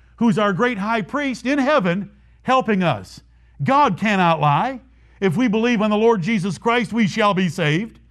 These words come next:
But we have a mediator there, and the way that God has arranged the drama of his salvation, that mediator is there with an endless life,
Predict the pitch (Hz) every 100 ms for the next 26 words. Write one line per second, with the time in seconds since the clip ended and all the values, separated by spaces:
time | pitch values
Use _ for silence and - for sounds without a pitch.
0 | _ _ - - 190 214 220 214 214 285
1 | 294 220 196 185 165 165 170 214 - _
2 | _ _ - 196 208 185 247 247 196 220
3 | 247 240 185 180 220 262 247 180 156 202
4 | 233 262 208 165 240 226 233 247 247 262
5 | 220 170 160 185 - - - 202 214 233
6 | 285 240 233 202 185 127 208 226 247 -
7 | - - 202 185 226 277 277 277 254 220
8 | 180 196